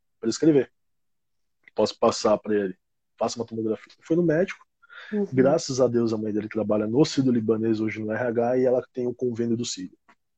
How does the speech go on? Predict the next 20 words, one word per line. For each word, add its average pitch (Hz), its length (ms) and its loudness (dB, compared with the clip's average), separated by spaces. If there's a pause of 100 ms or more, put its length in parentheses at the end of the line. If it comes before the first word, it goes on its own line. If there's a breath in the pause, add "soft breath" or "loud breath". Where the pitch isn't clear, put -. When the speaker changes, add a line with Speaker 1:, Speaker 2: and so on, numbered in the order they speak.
(640 loud breath)
Speaker 1:
Esse 180 220 2
menino 156 180 4
já 156 100 4
passou 143 280 -4
por - 100 -10
umas 135 240 -8
quatro 151 560 -6
psiquiatras, 98 1040 -8
já 135 180 -4
passou - 400 -8
por 120 220 -6
tudo 147 180 -8
que - 140 -12
é 127 60 -6
neuro, 117 500 0 (300 loud breath)
nunca 175 280 0
pediu 143 280 0
uma 139 120 -2
tomografia 117 600 -6
dele. - 160 -18